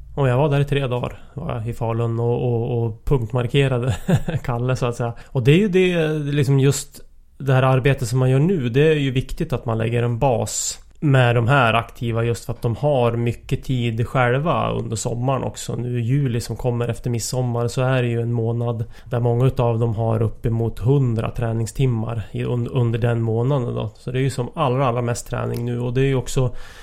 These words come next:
då man har tid att bana in de här rörelsemönstren. Så det är väldigt, väldigt viktigt att, att hitta rätt tekniskt eller få rätt tekniska nycklar då, som man säger på, på fackspråk då,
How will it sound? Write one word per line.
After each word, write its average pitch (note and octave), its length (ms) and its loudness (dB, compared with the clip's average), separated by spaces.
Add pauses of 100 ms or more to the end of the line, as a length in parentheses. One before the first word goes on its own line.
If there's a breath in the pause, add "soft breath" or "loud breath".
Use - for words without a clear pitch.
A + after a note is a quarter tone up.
(340 loud breath)
då C3+ 120 4
man B2+ 140 4
har C3 80 4
tid C3 320 0
att A#2 140 -2
bana A#2+ 380 2
in A#2 160 0
de A2+ 140 0
här A2+ 300 -2 (300)
rörelsemönstren. B2+ 960 2 (200)
Så - 160 -8
det C3+ 180 2
är A#2 220 0
väldigt, A#2 420 0
väldigt A2 160 0
viktigt A#2 480 -4
att, - 220 -10
att B2 200 -6
hitta B2+ 360 -4
rätt A#2+ 440 -4
tekniskt - 480 -4
eller - 100 -2
få B2+ 140 -2
rätt - 400 -4 (340 soft breath)
tekniska C3+ 600 0
nycklar C3 600 0
då, A2+ 100 -4
som - 180 -10
man A2 180 -6
säger A#2 380 -6
på, - 300 -8
på - 160 -8
fackspråk - 760 -4
då, B2+ 60 -8